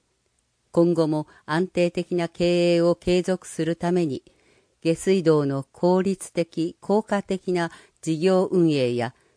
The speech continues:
下水道使用料の改定についても検討していきます。問い合わせ、下水道課、内線二六九。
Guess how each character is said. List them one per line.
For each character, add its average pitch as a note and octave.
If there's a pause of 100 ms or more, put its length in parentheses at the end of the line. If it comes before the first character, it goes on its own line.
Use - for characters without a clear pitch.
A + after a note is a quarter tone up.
(120)
下 D#3+
水 G#3
道 F#3
使 F3
用 G3
料 D#3+
の C#3+
改 F#3
定 F#3
に F3+
つ -
い G3
て D#3
も B2+ (120)
検 F#3
討 E3
し -
て D#3
い C#3+
き -
ま B2
す。 - (1200)
問 F3
い E3
合 D#3
わ D#3
せ、 - (360)
下 D#3
水 G3
道 D#3
課、 - (500)
内 D#3+
線 D#3 (300)
二 G3+
六 F3+ (120)
九。 C3+